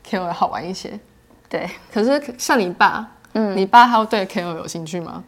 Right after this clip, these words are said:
Speaker 2: 应该不会吧？
Speaker 1: 嗯，他是不是
Speaker 2: 他根本都不知道是什么东西。
Speaker 1: 那他应该对水电也比较有兴趣吧？
Speaker 2: 对啊。
Speaker 1: 那他跟K O L比，他一定比较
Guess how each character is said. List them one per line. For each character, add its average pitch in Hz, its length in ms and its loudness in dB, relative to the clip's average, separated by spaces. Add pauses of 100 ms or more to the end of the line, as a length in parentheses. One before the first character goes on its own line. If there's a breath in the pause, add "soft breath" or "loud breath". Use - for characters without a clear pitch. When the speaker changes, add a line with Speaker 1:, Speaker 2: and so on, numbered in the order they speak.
(160)
Speaker 2:
应 208 180 -6
该 220 120 0
不 175 200 -4
会 170 100 -4
吧？ - 260 -12
Speaker 1:
嗯， 220 100 2
他 - 100 6
是 277 80 8
不 269 60 8
是 - 20 8
Speaker 2:
他 - 0 -
根 240 80 6
本 - 60 6
都 240 60 2
不 247 60 4
知 226 60 2
道 220 140 4
是 220 100 2
什 - 100 -2
么 - 60 -4
东 294 100 0
西。 311 60 2
Speaker 1:
那 330 40 6
他 285 80 6
应 285 60 2
该 285 120 2
对 277 120 2
水 277 200 -4
电 202 160 -2
也 - 140 -8 (100)
比 170 80 -8
较 170 120 -4
有 165 60 -6
兴 165 160 -12
趣 165 160 -10
吧？ - 240 -10 (140)
Speaker 2:
对 160 120 -8
啊。 156 220 -12
Speaker 1:
那 254 100 2
他 262 160 8
跟 247 200 0
K 247 180 -2
O 233 180 2
L 180 60 -4
比， 180 160 -8
他 196 160 0
一 196 60 0
定 196 160 -2
比 - 80 -12
较 170 180 -4